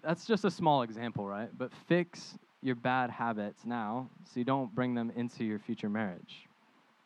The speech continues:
Grow in your relationship with God, and your future spouse will thank you for it later.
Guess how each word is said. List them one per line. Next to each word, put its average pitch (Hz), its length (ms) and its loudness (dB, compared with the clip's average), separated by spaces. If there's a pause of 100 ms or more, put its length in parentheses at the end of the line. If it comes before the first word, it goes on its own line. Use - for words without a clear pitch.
(800)
Grow 135 180 2
in 147 80 4
your 139 80 6
relationship 123 560 0
with 107 140 -6
God, 95 340 -6 (920)
and 113 100 -4
your 110 100 -2
future 110 320 -4
spouse 101 360 -6
will 101 160 -6
thank 98 240 -10
you - 140 -18
for - 160 -14
it 52 80 -16
later. 50 260 -14